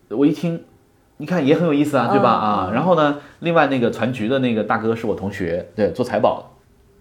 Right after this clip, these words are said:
Speaker 1: 嗯，那宝石就，就太离谱了，
Speaker 2: 对。
Speaker 1: 对吧？
Speaker 2: 嗯。
Speaker 1: 就介绍一下，随便跟我讲讲宝石，
Speaker 2: 嗯，都觉得，
Speaker 1: 然后呢，
Speaker 2: 哇，还是，还有这样。
Speaker 1: 对，什么帕拉伊巴，
Speaker 2: <laughs>
Speaker 1: 什么，什么沙弗莱，
Speaker 2: 红宝蓝宝，
Speaker 1: 什么碧玺，
Speaker 2: 祖母绿。
Speaker 1: 红宝蓝宝，祖母绿。天哪，那天给我都搞懵了啊，
Speaker 2: 嗯。
Speaker 1: 都搞懵了。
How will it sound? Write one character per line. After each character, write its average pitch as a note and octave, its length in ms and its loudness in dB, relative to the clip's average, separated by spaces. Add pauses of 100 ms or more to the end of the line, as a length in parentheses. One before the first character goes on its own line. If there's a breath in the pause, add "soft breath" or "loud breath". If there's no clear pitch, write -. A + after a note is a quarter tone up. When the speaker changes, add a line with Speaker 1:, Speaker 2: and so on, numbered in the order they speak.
(340)
Speaker 1:
嗯， G2 220 -8 (360 loud breath)
那 A2 100 -12
宝 E2+ 180 -8
石 - 320 -12
就， D3 280 0
就 A#2+ 100 -6
太 D3+ 160 -2
离 A2 100 0
谱 A2+ 140 -8
了， E2+ 100 -6
Speaker 2:
对。 F#2 40 -6
Speaker 1:
对 A2 80 -2
吧？ G2+ 120 2
Speaker 2:
嗯。 G2 60 -6
Speaker 1:
就 - 60 -2
介 E3+ 180 2
绍 B2+ 160 4
一 G2+ 60 -2
下， - 160 -2 (160 loud breath)
随 C#3 200 2
便 F3+ 140 4
跟 D#3+ 100 6
我 C3+ 80 8
讲 A2+ 140 4
讲 A#2 140 2
宝 G#2 120 2
石， F#2 220 -8
Speaker 2:
嗯， - 160 0
都 G#3+ 80 8
觉 - 80 6
得， - 60 6
Speaker 1:
然 A3 100 4
后 B3+ 60 10
呢， C#4 80 12
Speaker 2:
哇， B3+ 40 8
还 A#3+ 180 4
是， A3+ 140 0
还 B3 140 2
有 A3+ 60 8
这 A#3+ 160 8
样。 G#3+ 160 10
Speaker 1:
对， G#2+ 240 2
什 G2 120 -10
么 G#2 100 -4
帕 - 180 -2
拉 A2 180 4
伊 G#2+ 140 -2
巴， G2 420 4
Speaker 2:
<laughs> - 20 6
Speaker 1:
什 A3 240 6
么， G#2+ 160 4
什 G2+ 140 -4
么 G#2+ 100 -2
沙 B2+ 200 4
弗 D3 80 4
莱， - 20 8
Speaker 2:
红 B2+ 60 6
宝 G2 160 12
蓝 A#2 240 10
宝， - 500 6
Speaker 1:
什 - 140 -6
么 A2+ 120 0
碧 - 80 -6
玺， - 60 -8
Speaker 2:
祖 - 80 4
母 G3+ 140 4
绿。 G#3+ 400 8
Speaker 1:
红 A#2+ 120 0
宝 - 160 6
蓝 A#2+ 160 2
宝， A2+ 140 4
祖 G#2+ 160 -2
母 A2+ 140 -4
绿。 A#2 140 -4
天 C3+ 280 6
哪， C#3 160 4
那 C3 80 -2
天 C3+ 160 2
给 C#3+ 60 -2
我 C#3 120 4
都 D3 280 -2
搞 C3+ 100 6
懵 B2 220 -2
了 C#3+ 100 0
啊， F#2+ 340 -2
Speaker 2:
嗯。 F#2 40 -6
Speaker 1:
都 C3 80 -6
搞 G#2+ 80 -4
懵 G2+ 180 -6
了。 A2 80 -12